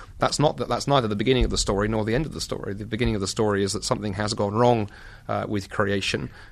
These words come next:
With, uh, all due respect, Peter, you, you slightly mischaracterise the Christian doctrine of original sin, which is not the reason the world is in the state it's in, is because God goes, "Ha, 'cause of Adam and Eve, I'm just gonna,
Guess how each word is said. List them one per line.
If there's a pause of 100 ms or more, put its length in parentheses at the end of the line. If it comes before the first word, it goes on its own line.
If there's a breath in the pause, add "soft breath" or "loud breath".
With,
uh,
all
due
respect,
Peter,
you,
you
slightly
mischaracterise
the
Christian
doctrine
of
original (160 loud breath)
sin,
which
is
not
the
reason
the
world
is
in
the
state
it's
in,
is
because
God
goes,
"Ha,
'cause
of
Adam
and
Eve,
I'm
just
gonna,